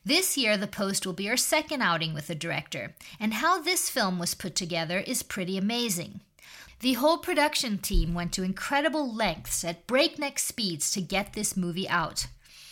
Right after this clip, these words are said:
Mister Spielberg was working on several huge projects due for release soon, like Ready Player One, for example. That's when producer Amy Pascal handed him the script for The Post.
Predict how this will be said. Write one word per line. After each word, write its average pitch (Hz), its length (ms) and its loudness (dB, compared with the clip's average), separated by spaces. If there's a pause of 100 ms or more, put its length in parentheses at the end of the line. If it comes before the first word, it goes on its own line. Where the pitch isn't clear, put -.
(180)
Mister 277 320 2
Spielberg 180 680 -2
was 165 180 -4
working 190 320 -2
on 185 140 0
several 247 540 0
huge 233 560 -6
projects 220 640 0
due 185 180 -2
for 190 220 -4
release 185 400 -2
soon, 196 440 -2
like 170 220 -8
Ready 185 220 -2
Player 196 340 0
One, 233 280 2
for 208 120 -4
example. 165 540 -4 (400)
That's 226 280 6
when 277 160 0
producer 294 600 2
Amy 185 280 -2
Pascal 185 600 2
handed 208 420 2
him 233 200 -2
the 233 80 0
script - 480 0
for - 140 -6
The 220 100 -4
Post. - 600 -4